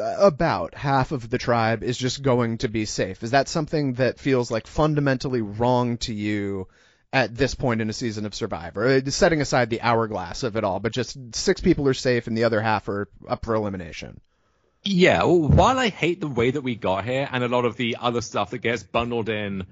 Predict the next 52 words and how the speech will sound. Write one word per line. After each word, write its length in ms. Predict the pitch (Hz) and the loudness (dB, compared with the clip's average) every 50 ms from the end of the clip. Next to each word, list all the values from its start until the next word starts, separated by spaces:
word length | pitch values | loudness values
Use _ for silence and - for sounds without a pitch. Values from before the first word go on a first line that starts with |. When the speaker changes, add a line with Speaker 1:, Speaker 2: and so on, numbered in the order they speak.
| - - - - - | -18 -20 -20 -14 -2
Speaker 2:
with 200 | 107 131 123 107 | 0 0 2 2
this 160 | 127 113 - 110 | 0 0 0 0
idea, 420 | 104 107 95 - 95 101 117 123 | 0 0 -2 -2 -2 -2 0 -2
the 80 | 127 110 | -2 -2
way 160 | 107 107 104 | -2 -2 -2
they've 180 | 101 101 101 | -2 -4 -4
set 200 | - - 110 95 | -4 -6 -6 -6
this 160 | 98 95 - 90 | -6 -6 -4 -2
up, 280 | 92 120 - - - - - _ _ _ _ _ _ | -2 -2 -2 -4 -10 -18 -20 _ _ _ _ _ _
I 120 | 147 156 | 0 2
don't 280 | 143 185 220 285 285 - | 4 2 2 2 0 -4
hate 320 | - 233 190 139 120 117 | -6 -8 -8 -10 -12 -6
this. 340 | 110 127 117 85 78 78 - - | -2 -2 -2 -2 -4 -10 -10 -6
I, 260 | - 120 127 127 120 - - _ _ _ _ _ _ _ _ _ - | -4 -2 -2 -2 -6 -8 -14 _ _ _ _ _ _ _ _ _ -10
I, 140 | 151 147 - 151 | -10 -8 -6 -4
I 40 | |
go 180 | 151 175 214 233 | -2 0 0 0
back 180 | - 254 233 - | 0 -2 -2 -2
and 120 | 220 196 | -6 -6
forth 340 | - - 180 170 156 147 - | -4 -4 -2 -2 -2 -2 -2
on 500 | 131 135 131 120 117 117 117 113 110 - _ | -2 0 0 0 0 -2 -4 -6 -8 -12 _
whether 240 | 104 113 123 127 135 | -2 0 0 2 0
I 160 | 120 120 120 | 0 0 0
like 260 | 117 113 110 104 - | 0 0 -2 -2 -2
it 260 | 117 110 104 104 - _ _ _ _ _ | -4 -4 -4 -6 -8 _ _ _ _ _
right 320 | 110 107 107 113 120 117 104 | -6 0 2 2 2 0 -2
here, 240 | 107 104 110 120 | -4 -4 -4 -2
because 320 | 107 - - - 123 113 - | 0 0 0 0 -2 -4 -6
to 80 | - | -6
me, 440 | - 160 202 190 135 107 98 95 95 - _ _ _ | -4 -2 0 0 0 -2 -4 -8 -10 -14 _ _ _
the 140 | 131 131 127 | -2 -2 0
appeal 260 | - - 143 147 143 | 2 2 2 2 0
of 100 | 131 110 | -2 -2
the 80 | 127 | -4
merge 260 | 120 117 117 110 95 147 | -2 0 0 0 0 0
episode 440 | 160 165 160 - - 117 107 101 | 0 0 0 -2 0 -2 -2 -2
has 120 | 110 110 98 | -4 -4 -2
always 280 | 117 110 107 107 98 | -2 0 -2 -2 -4
been 240 | - - 123 110 101 | -4 -4 -4 -2 -2
that 120 | 95 104 107 | -4 -4 -2
now 540 | 110 117 127 127 120 113 101 98 98 95 98 _ _ _ _ _ | 0 0 0 0 0 -2 -2 -4 -4 -6 -10 _ _ _ _ _
everything 380 | 135 131 120 127 104 131 123 | -2 -2 -2 -2 -6 -6 -6
is 100 | 113 101 | -6 -6
up 140 | 110 98 92 | -6 -8 -8
for 80 | 107 95 | -12 -10
grabs. 420 | - 110 104 90 80 82 78 - | -6 -6 -4 -4 -4 -6 -6 -6
And 240 | 98 101 98 98 101 | -8 -6 -6 -6 -6
you 120 | 110 110 | -8 -6
think 180 | - 131 120 107 | -4 -6 -4 -4
back 200 | 101 107 107 107 | -4 -4 -4 -6
to, 100 | - 104 | -6 -6
like, 220 | 98 98 98 - | -6 -6 -8 -10